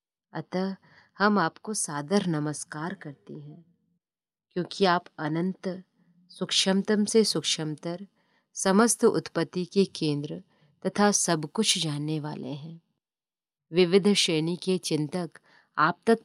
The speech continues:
पहुंचने का यत्न करते रहते हैं। आप ही समस्त दार्शनिक प्रयासों के चरम लक्ष्य हैं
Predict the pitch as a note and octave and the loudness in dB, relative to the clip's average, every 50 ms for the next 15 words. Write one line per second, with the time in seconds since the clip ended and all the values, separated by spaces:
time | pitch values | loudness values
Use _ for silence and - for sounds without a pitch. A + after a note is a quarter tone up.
0 | _ - D#3+ D3 D#3 D#3+ D3+ - - F#3 G3 G3+ - A3 G#3+ F3+ D3+ D#3+ D#3 - | _ 0 2 2 0 0 -2 -2 0 0 -2 0 2 2 4 4 4 2 0 0
1 | - G#3 A#3 A3+ - F#3+ D#3+ D3 - - D#3 D#3 D3+ D#3 D3+ D3 - - - - | 2 2 2 4 2 0 -2 -4 -4 -8 -10 -8 -10 -12 -14 -14 -14 -14 -14 -14
2 | D3+ D3+ - F3 - _ _ _ _ _ _ _ _ _ _ _ _ _ _ _ | -14 -16 -18 -20 -20 _ _ _ _ _ _ _ _ _ _ _ _ _ _ _
3 | _ _ _ _ - C3+ D3+ E3 E3 - - - G3+ G3+ - - F3 D3+ D3+ F3 | _ _ _ _ -6 -4 -4 -4 -4 -6 0 2 2 4 4 2 0 0 2 2
4 | G3+ - - G#3+ F#3 C#3 D3+ C#3+ C#3+ C#3+ - - - F3 F3+ F3 - - - - | 2 2 2 2 0 2 2 0 2 2 0 0 0 -2 -4 -6 -8 -10 -10 -8
5 | D3+ D3+ D3+ D3+ D3+ - - F3+ E3+ - - G3+ G3+ G3 - - D3 D3 D#3+ F#3 | -6 -6 -6 -6 -6 -6 -6 -8 -6 -2 0 0 0 0 -2 -4 -4 -4 -2 0
6 | F#3 E3+ D3+ D3+ D3+ - - - - G3+ G3 F#3 D#3 D3+ C#3 D#3+ | 0 0 0 -2 -4 -2 -2 -2 -2 -2 -4 -6 -8 -10 -12 -14